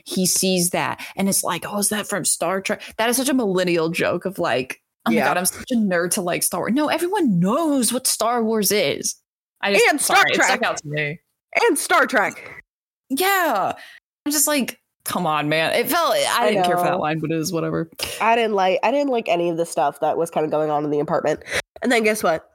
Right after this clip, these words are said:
Speaker 2: They have heartfelt sex again, and they confess to each other that they love each other. Um, and Callie
Speaker 1: Yeah.
Speaker 2: decides,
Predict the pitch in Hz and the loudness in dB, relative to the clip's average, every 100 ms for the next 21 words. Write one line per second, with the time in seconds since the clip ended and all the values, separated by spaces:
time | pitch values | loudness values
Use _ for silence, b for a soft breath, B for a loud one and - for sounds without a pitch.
0 | - 202 196 196 156 165 - 156 - 160 | -4 -2 0 0 0 0 0 -2 -2 -2
1 | 160 165 - 185 202 180 175 165 175 165 | 0 -2 -2 0 2 2 0 0 0 0
2 | 165 156 139 147 147 151 143 151 139 143 | 2 0 0 -2 0 0 0 -2 -2 -2
3 | 160 - - - _ - 185 160 147 156 | -2 -8 -12 -14 _ -2 0 0 0 -4
4 | - - - _ _ - 208 202 208 180 | -8 -10 -10 _ _ -6 -2 0 2 2
5 | 180 180 180 156 151 - | 2 0 2 2 0 -4